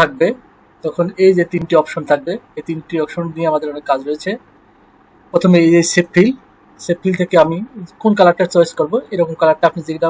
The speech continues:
আপনার ইচ্ছা সেটা নিতে পারেন। আমি লালটা নিচ্ছি। কালার নেওয়ার পর আউটলাইনটা আমি উঠায় দেব, অর্থাৎ এখানে no outline দিব।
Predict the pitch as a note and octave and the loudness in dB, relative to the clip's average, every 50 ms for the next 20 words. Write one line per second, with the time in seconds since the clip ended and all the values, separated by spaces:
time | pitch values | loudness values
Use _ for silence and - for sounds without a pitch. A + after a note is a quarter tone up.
0 | E3 D#3 - E3 D3+ D3 - F#3 F3+ - D#3 D#3 D#3+ D3 D3+ - D3 C#3+ E3 G#3+ | -2 -4 -6 -10 -10 -8 -8 -8 -8 -8 -8 -8 -6 -8 -6 -4 -2 -2 -2 -2
1 | - _ _ _ _ _ _ _ _ _ - - D3 D3+ E3+ G3+ _ _ _ _ | -6 _ _ _ _ _ _ _ _ _ -14 -12 -10 -10 -10 -12 _ _ _ _
2 | _ _ _ _ _ _ _ _ _ - D3+ D#3 D#3+ D#3+ D#3+ - D#3+ E3 E3 D#3+ | _ _ _ _ _ _ _ _ _ -8 -2 0 0 0 2 2 2 2 0 -4
3 | - - - F3 B3 B3+ _ _ _ _ _ _ _ _ _ _ _ _ _ _ | -4 -6 -4 -4 -4 -6 _ _ _ _ _ _ _ _ _ _ _ _ _ _
4 | _ _ _ _ _ _ _ _ _ _ _ _ _ _ _ _ _ _ _ _ | _ _ _ _ _ _ _ _ _ _ _ _ _ _ _ _ _ _ _ _
5 | _ _ _ _ _ _ _ _ - C#3+ D3+ D#3 E3 E3+ D#3+ D3+ - D3+ C#3+ F3 | _ _ _ _ _ _ _ _ -2 -2 -2 0 2 0 0 2 2 0 0 0
6 | G#3 - _ _ _ _ _ _ _ _ _ _ _ _ _ _ _ - - - | -2 -8 _ _ _ _ _ _ _ _ _ _ _ _ _ _ _ -18 -18 -16
7 | _ - D#3+ E3+ F3 E3+ F#3 E3+ F3 - E3+ D#3 D#3+ D#3 C#3+ D3 D#3 D3 C3+ C3+ | _ -4 -4 -2 0 2 2 2 2 2 0 0 0 -2 -2 0 -2 0 -2 -4
8 | C3 F#3 B3+ C#4 _ _ _ _ _ _ - - - - D#3 - - D3+ D3 - | -6 -6 -8 -8 _ _ _ _ _ _ -20 -10 -2 -2 -2 -2 -2 -10 -10 -8
9 | D3+ C#3+ D3+ F#3+ A#3+ _ _ _ _ _ - D#3 D#3+ F3+ A3+ C4 - D3+ D3 D3+ | -8 -8 -8 -8 -10 _ _ _ _ _ -10 -6 -6 -6 -6 -4 -4 -4 -4 -4
10 | D3+ D3+ D3 D3 D3+ D3 C#3 C3 | -2 -4 -4 -4 -4 -6 -8 -6